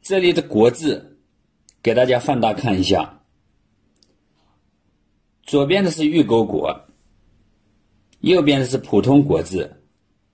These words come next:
纸币收藏爱好者对玉狗国总结了一些规律，这都是在收藏过程中慢慢积累的，供大家参考。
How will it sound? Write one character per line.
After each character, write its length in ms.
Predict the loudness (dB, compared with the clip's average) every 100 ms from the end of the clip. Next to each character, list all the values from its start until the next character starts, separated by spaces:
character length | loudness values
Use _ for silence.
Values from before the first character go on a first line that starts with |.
| _ _ _ _ _ _ _ _ _ _ _ _ _ _ _ -12
纸 200 | 0 0
币 180 | 2 0
收 220 | 0 -2
藏 220 | 0 0
爱 140 | 0
好 160 | 0 0
者 180 | 2 2
对 200 | 4 4
玉 160 | 4
狗 200 | 4 2
国 180 | 4 0
总 240 | 2 -2 0
结 160 | 2
了 80 | 2
一 40 |
些 160 | 0 -2
规 280 | 2 4 4
律， 360 | 2 0 -8 _ _ _ _ _ _ _ _ _ _ _ _ _ _ _ _ _ _ _ -4
这 180 | -2
都 180 | 2 0
是 160 | -2 -2
在 140 | -2
收 220 | -2 -4
藏 220 | -2 -2 2
过 160 | 0
程 220 | 2 0
中 400 | 2 0 -2 -8 _ _ _ _ _ _
慢 180 | -2 0
慢 160 | 0 0
积 140 | 0
累 200 | 0 -2
的， 280 | -6 -14 _ _ _ _ _ _ _ _ _ _ _ _ _
供 200 | 4 4
大 100 | 4
家 160 | 0 -2
参 240 | -2 -2
考。 380 | -2 -6 -8